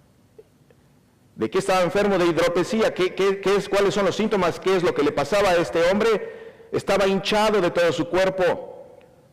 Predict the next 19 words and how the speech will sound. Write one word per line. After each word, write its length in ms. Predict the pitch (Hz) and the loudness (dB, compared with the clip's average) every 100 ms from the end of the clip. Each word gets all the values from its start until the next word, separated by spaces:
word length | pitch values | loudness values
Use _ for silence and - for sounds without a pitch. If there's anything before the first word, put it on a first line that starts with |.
| - | -4
de 100 | 135 | 0
las 160 | 139 | 0
manos, 560 | 156 196 202 180 - - - - - - - | 0 0 2 0 -2 -10 -16 -20 -20 -20 -8
de 140 | 135 | -8
todo 340 | - 233 233 190 | 0 2 2 0
su 160 | 165 | 0
cuerpo. 460 | 139 135 - 101 - - - - - _ _ _ _ _ _ _ _ _ _ _ _ _ - | 0 0 0 -4 -4 -16 -20 -20 -20 _ _ _ _ _ _ _ _ _ _ _ _ _ -4
Y 160 | 139 | 0
esos 240 | 208 233 - 196 - - - - - - | 0 0 -2 -10 -14 -20 -20 -20 -20 -10
fariseos 680 | - 175 170 - 233 214 - | -2 0 0 0 2 2 0
fueron 260 | 208 226 | 0 2
testigos 640 | 220 160 - 233 240 226 180 | 0 -2 -2 0 2 0 2
y 60 | |
aún 240 | 175 208 220 | 2 2 2
así 240 | - 226 | 0 0
decidieron 760 | 202 - 165 156 208 240 254 220 | 0 -2 -4 -2 2 2 2 2
rechazar 760 | 175 - 170 190 202 220 - - | 0 0 -2 0 0 0 -4 -4
a 160 | 170 | -2
Jesucristo. 1300 | 147 165 180 170 233 233 - 185 - - - - | -2 -2 -2 -2 -2 0 0 -2 -2 -10 -18 -20